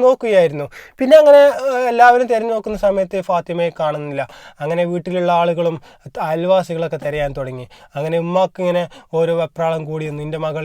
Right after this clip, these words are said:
എങ്ങോട്ട് പോയി? മഴയാണോ? മയത്ത് തൊട്ടടുത്ത് തന്നെ ഒരു തോടുണ്ട്, ആ തോട് വഴി ഒലിച്ചു പോയതാണെന്നറിയാതെ" ഫാത്തിമയുടെ ഉമ്മ ആകെ കരച്ചിലും ആകെ ഒച്ചപ്പാടും ബഹളമൊക്കെമായി. അങ്ങനെ ഒരുപാട്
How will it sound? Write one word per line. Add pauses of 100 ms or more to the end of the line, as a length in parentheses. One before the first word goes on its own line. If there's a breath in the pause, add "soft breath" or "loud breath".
എങ്ങോട്ട്
പോയി? (340 loud breath)
മഴയാണോ? (260 loud breath)
മയത്ത്
തൊട്ടടുത്ത്
തന്നെ
ഒരു
തോടുണ്ട്,
ആ (100)
തോട്
വഴി
ഒലിച്ചു
പോയതാണെന്നറിയാതെ" (300 loud breath)
ഫാത്തിമയുടെ
ഉമ്മ (420 soft breath)
ആകെ
കരച്ചിലും
ആകെ (320 soft breath)
ഒച്ചപ്പാടും
ബഹളമൊക്കെമായി. (340 loud breath)
അങ്ങനെ
ഒരുപാട്